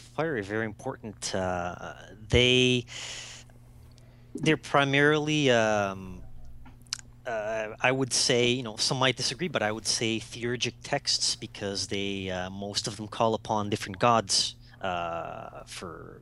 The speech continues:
you know, for, for magical purposes. And the pantheon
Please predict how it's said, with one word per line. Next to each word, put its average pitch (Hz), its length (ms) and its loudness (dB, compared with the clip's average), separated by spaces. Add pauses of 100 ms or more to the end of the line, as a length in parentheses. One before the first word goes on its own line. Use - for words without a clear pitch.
you - 60 -20
know, - 100 -20
for, - 240 -10
for - 160 -6
magical 110 360 2
purposes. - 640 0 (640)
And 120 680 4
the 123 180 -2
pantheon 120 920 0